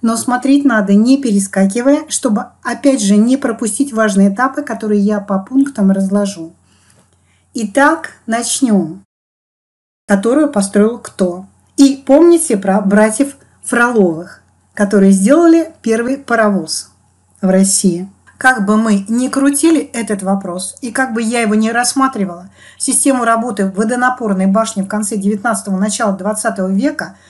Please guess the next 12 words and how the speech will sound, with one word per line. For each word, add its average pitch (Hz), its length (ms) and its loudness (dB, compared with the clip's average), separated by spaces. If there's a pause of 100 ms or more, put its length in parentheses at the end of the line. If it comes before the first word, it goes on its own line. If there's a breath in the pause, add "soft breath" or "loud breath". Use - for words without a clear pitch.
(360 soft breath)
мы 254 260 2
упираемся 247 720 0
в 196 140 -2
один 226 260 0
единственный 214 600 0
вопрос. 208 520 -2
Это 202 200 -4
как? - 640 -6 (180)
Это 208 160 -6
большой, 269 560 0
большой, 269 640 0 (320)
большой 277 640 0